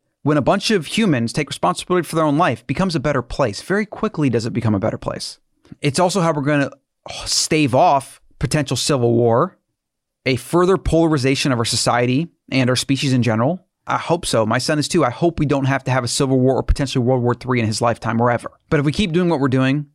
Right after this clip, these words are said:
if we keep letting the algorithms manipulate us, if we keep letting the politics and the big corporations and a few select people that control basically all the media manipulate us, tell us what to say, think, and feel, and then we go on social media and attack each other doing exactly what they want, if we don't stop that, we are headed for destruction.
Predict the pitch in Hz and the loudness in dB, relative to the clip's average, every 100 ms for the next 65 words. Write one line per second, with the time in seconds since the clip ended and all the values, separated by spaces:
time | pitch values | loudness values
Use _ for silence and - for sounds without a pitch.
0 | _ - 127 147 202 127 165 156 131 143 | _ -4 0 0 -2 0 2 2 2 2
1 | 147 143 120 127 123 127 123 143 - - | 2 0 2 0 2 0 0 -2 -6 -14
2 | - 143 147 214 - 160 151 - - - | -6 -2 0 0 0 0 0 -6 -14 -8
3 | - 151 151 160 147 127 120 147 165 - | 0 2 2 0 -2 -2 0 0 0 0
4 | 143 - 113 113 - 196 202 - 196 170 | -2 0 -2 -2 -2 0 0 0 -2 -2
5 | 151 139 143 135 139 139 - 139 131 127 | -2 -2 -4 -2 -2 -2 0 0 2 2
6 | 131 147 160 - - - 135 156 185 160 | 2 2 0 -10 -12 -2 2 2 2 2
7 | 147 147 - 147 - - 139 151 139 147 | 2 0 0 0 -2 -6 -4 -2 -2 -2
8 | 139 123 139 151 - - - 135 135 139 | -2 -2 0 0 -4 -8 -2 0 2 2
9 | 151 143 160 135 135 139 131 139 127 131 | 2 0 -2 0 0 2 0 -4 -2 -2
10 | 131 127 147 143 131 110 131 135 151 123 | 0 0 2 2 0 0 -2 -2 -2 -2
11 | 131 123 113 113 151 233 - - - 120 | 0 -2 -2 0 0 0 -8 -8 -4 0
12 | 151 175 143 - - 170 196 - 196 95 | 2 2 0 -4 0 0 0 -2 -6 -4
13 | - - _ _ - 127 175 175 147 139 | -8 -12 _ _ 0 2 4 2 2 0
14 | 127 123 117 120 107 107 - 117 - - | 0 0 -2 -4 -2 -2 -2 -2 -4 -12
15 | - | -16